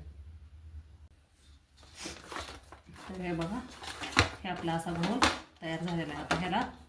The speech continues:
एक दहा मिनटं रेस्ट देऊया. चला तर मग आता दहा मिनिटांनी पुऱ्या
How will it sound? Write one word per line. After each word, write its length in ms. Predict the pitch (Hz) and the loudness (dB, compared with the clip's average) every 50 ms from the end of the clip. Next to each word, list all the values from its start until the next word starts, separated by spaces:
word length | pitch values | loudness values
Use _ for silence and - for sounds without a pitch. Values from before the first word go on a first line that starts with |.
| - - - - - - - - | -6 -4 -4 -4 -4 -10 -8 -8
एक 160 | 175 185 170 | -6 6 8
दहा 200 | - 175 180 185 | 8 8 8 6
मिनटं 260 | 185 175 170 170 - 262 269 - - - - - - | 6 6 8 8 8 8 6 0 -2 -2 -2 -2 2
रेस्ट 280 | - 214 214 208 - 185 | 4 4 4 4 4 0
देऊया. 320 | 165 160 165 160 156 156 160 156 - - - - - - - - - - - - - - - - | 2 4 4 4 2 0 -2 -4 -10 -14 -20 -20 -20 -20 -20 -20 -20 -20 -20 -20 -20 -16 -4 0
चला 160 | 202 202 202 | 2 2 4
तर 120 | 196 196 | 4 4
मग 140 | 190 190 185 | 4 4 4
आता 160 | 185 190 190 | 4 4 4
दहा 180 | 185 190 185 190 | 4 4 4 4
मिनिटांनी 340 | 196 196 185 185 175 185 185 | 4 2 2 2 4 2 2
पुऱ्या 280 | 180 185 185 185 226 | 0 0 0 4 4